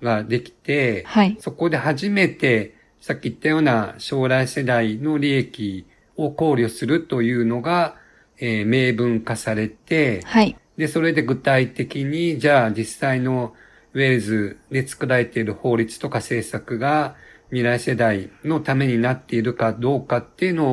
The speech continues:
Speaker 1: をチェックするような組織が、仕組みができていて、
Speaker 2: はい。
Speaker 1: っていうような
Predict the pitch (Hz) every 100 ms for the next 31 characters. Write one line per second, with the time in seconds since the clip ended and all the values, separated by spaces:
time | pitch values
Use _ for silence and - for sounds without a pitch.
0 | 120 95 - _ - - 202 - - -
1 | 127 131 175 160 120 90 - _ _ _
2 | - 139 131 - 117 98 90 - _ -
3 | - - 131 120 113 120 - - - 92
4 | 90 _ - 175 143 98 240 220 - -
5 | _ _ _ - 175 180 196 170 120 98